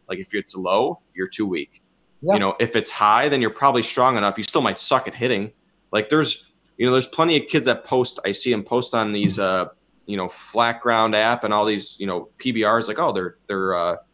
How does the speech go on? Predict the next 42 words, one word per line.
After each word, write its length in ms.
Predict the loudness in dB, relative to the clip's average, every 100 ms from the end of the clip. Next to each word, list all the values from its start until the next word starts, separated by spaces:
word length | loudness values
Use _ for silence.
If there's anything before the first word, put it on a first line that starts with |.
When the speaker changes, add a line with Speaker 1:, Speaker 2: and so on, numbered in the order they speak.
| _ _ _ -4
Speaker 1:
their 140 | 2
exit 200 | 2 2
velocity 320 | 2 2 2 -2
was 100 | -2
ninety-eight." 560 | -2 0 0 0 -2 _ _ -8
Okay, 220 | 0 0
well, 280 | 0 -2 -8 _ _ _
why 160 | 0 2
did 120 | 4
he 80 | 2
hit 360 | 4 2 2 -2
a, 140 | -2 -2 -6
a 80 | -4
buck 320 | 2 0 0
fifty 480 | -6 -4 -2 -4 -4
then 300 | -4 -6 -6
on 140 | -6 -2
varsity? 580 | -2 -2 -4 -6 -8 _ _ -8
Speaker 2:
Yeah. 140 | -4 -4
Speaker 1:
Like, 120 | -4
it's 220 | -6 -6
clearly 500 | -8 0 4 6 4
not 320 | 4 2 0 -2 -10 _
indi-, 440 | -4 -2 -2 -4 -8 -8
indi-, 280 | -6 -6 -10 _
indicative 580 | -4 0 0 2 -2 -2
of 420 | -4 -4 -4 -6 -8
how 180 | -2 0
good 160 | 0
of 60 | -4
a 40 |
hitter 280 | -4 -4 -4
he 100 | -6
is. 140 | -10 -10
It's 80 |
just 280 | -10 -10 -10
indicative 520 | -12 -10 -10 -6 -6
of 80 | -4
how 140 | -4 -4
strong 340 | -2 -2 -2
he 80 | -4
is, 220 | -8